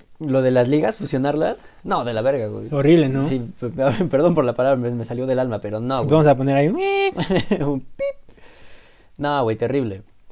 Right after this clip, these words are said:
Speaker 2: Sobre todo porque
Speaker 1: Güey, imagínate,
Speaker 2: este, sería
Speaker 1: güey.
Speaker 2: un, sería el estilo como de una Superliga Europea.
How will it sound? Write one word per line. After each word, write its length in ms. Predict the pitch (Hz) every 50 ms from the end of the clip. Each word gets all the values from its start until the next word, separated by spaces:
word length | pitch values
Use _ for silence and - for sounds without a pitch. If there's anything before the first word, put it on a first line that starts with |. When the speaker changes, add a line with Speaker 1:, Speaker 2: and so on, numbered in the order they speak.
| - _ - - - - - -
Speaker 2:
Sobre 260 | - 147 151 156 156
todo 220 | 147 - - - -
porque 640 | - 160 139 - 147 135 131 131 127 127 127 135 - - _ _ _ _
Speaker 1:
Güey, 220 | 196 196 220 226
imagínate, 520 | 196 214 226 220 - 415 427 427 381 277 226
Speaker 2:
este, 140 | 170 160 151
sería 240 | 180 180 196 202 214
Speaker 1:
güey. 120 | 220 226 208
Speaker 2:
un, 60 | 165
sería 220 | 156 170 180 196 214
el 120 | 220 214
estilo 360 | 196 175 - - 208 214 202 202
como 160 | 175 156 147
de 80 | 151
una 120 | 160 175 165
Superliga 460 | 151 135 - 139 127 127 147 151 151
Europea. 420 | 143 131 120 113 - 147 127 117